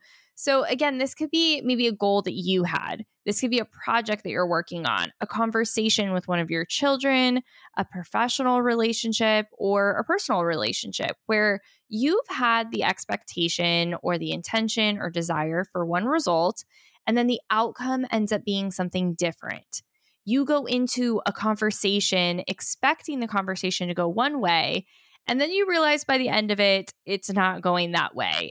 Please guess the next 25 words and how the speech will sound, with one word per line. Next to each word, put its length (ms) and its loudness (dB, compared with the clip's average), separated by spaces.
and 340 0
you're 400 0
not 220 0
being 260 -4
understood 1080 -2
or 480 2
heard 460 2
in 100 -2
the 80 2
way 180 2
that 100 -2
you 180 0
intended. 800 -4
And 340 2
sometimes 600 0
we 160 0
truly 480 0
can 140 0
look 140 0
at 80 -2
this 160 0
and 100 0
go, 220 0
"I 160 -2
have 260 0